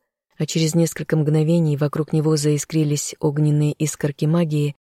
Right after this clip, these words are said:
которые разрастались и полностью скрыли мужчину с наших глаз.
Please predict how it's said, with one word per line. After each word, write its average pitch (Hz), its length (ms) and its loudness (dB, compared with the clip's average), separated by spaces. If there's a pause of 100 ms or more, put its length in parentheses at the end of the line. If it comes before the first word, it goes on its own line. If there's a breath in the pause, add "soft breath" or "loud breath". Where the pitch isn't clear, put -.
(160)
которые 151 520 2
разрастались 156 840 -2 (320)
и 147 80 -4
полностью 170 520 0
скрыли 156 360 0
мужчину 143 500 0
с - 120 -8
наших 143 340 -4
глаз. 139 380 -4